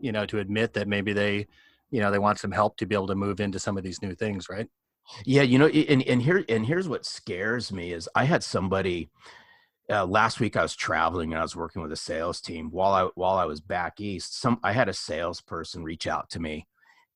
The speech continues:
Speaker 2: and they, and I'm not busting, you know, I'm not busting on this person, but it's just, it concerns me is, you know, they reached out and they said, "Hey, you know what? Um, we'd re-, I would really like to see if you can help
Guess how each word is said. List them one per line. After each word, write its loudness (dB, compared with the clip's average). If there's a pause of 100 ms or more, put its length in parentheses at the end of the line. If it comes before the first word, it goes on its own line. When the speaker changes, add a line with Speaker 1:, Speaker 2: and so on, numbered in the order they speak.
Speaker 2:
and 2
they, 2
and 2 (760)
I'm 6
not 6
busting, 2
you -2
know, -2
I'm 4
not 4
busting -2
on -4
this -8
person, -6
but -4
it's -6
just, -4 (360)
it -4
concerns -4
me -6
is, -8 (300)
you -2
know, 0
they 2
reached -2
out 2
and -2
they -4
said, -4
"Hey, -2
you -4
know 0
what? 0 (560)
Um, 0
we'd 6
re-, 0 (120)
I 8
would 6
really 4
like 2
to -12
see -6
if -10
you -4
can -4
help -2